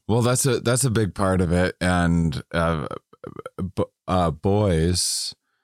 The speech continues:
tend to have higher rates of A D H D, although I believe in adults, it's a little closer to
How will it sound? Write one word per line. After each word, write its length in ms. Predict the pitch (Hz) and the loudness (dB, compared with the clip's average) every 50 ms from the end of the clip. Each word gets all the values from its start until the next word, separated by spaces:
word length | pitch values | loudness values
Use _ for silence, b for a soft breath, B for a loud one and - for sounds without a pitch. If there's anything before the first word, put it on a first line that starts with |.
| _ _ _ _ _ - | _ _ _ _ _ -4
tend 260 | - 98 90 87 80 | -2 0 2 2 2
to 80 | 85 | 0
have 340 | 78 85 87 85 82 73 69 | 0 0 0 0 -2 -2 -4
higher 520 | - 78 - - 101 95 92 90 90 85 78 | -8 -6 -4 -2 0 0 2 2 2 0 0
rates 380 | 76 82 87 90 - - - | 0 0 0 0 -2 -2 -4
of 120 | 90 76 - | -4 -4 -4
A 140 | 65 76 78 | -2 -2 -2
D 160 | 73 76 76 | 0 0 0
H 260 | 76 76 73 - - | 0 -2 -2 -4 -4
D, 200 | - 82 80 78 | -4 -2 0 0
although 440 | 76 78 80 76 85 85 82 82 - - - - - - _ | 0 0 0 0 0 0 0 0 -2 -4 -10 -14 -18 -10 _
I 100 | - 87 | -4 -4
believe 460 | 82 73 82 85 82 82 92 107 104 104 | -2 -2 -2 0 0 0 0 0 0 0
in 120 | 92 82 | 0 0
adults, 920 | 78 71 64 - 80 78 90 113 143 165 - - - - - - - - - _ _ _ _ _ _ _ _ _ _ _ - | -2 -2 -2 -2 -2 0 0 0 -2 -4 -4 -6 -6 -6 -6 -6 -8 -10 -12 _ _ _ _ _ _ _ _ _ _ _ -2
it's 440 | 90 87 87 82 - - - - - | 0 0 0 0 -2 -2 -4 -4 -2
a 100 | - 85 | -2 -2
little 300 | 82 80 85 85 87 80 | 0 0 0 0 0 -2
closer 540 | - - - 82 82 82 - - 113 120 120 | -2 -2 -2 0 0 0 0 0 -2 -2 0
to 400 | 113 85 80 78 78 78 73 | 0 0 2 2 0 0 -2